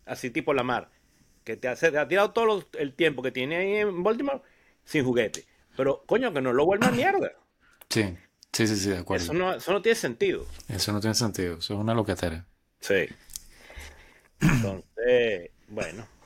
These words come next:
Speaker 1: lesionaron a, lesionaron al panita y, y además que no sé qué, eh, yo no sé en qué paró el pedo de que estaba lesionado ya y,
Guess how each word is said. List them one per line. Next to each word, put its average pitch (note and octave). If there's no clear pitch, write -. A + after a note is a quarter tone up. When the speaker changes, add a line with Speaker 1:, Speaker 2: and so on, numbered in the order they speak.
Speaker 1:
lesionaron G#2
a, C#3+
lesionaron A#2
al D3
panita A#2
y, C3+
y C3
además B2+
que F#3+
no A3+
sé A3
qué, A3+
eh, B2+
yo C3
no D3
sé G3+
en G3+
qué G3
paró G3+
el G3
pedo G3+
de G#3
que C3
estaba B2
lesionado D3
ya F3+
y, D#3+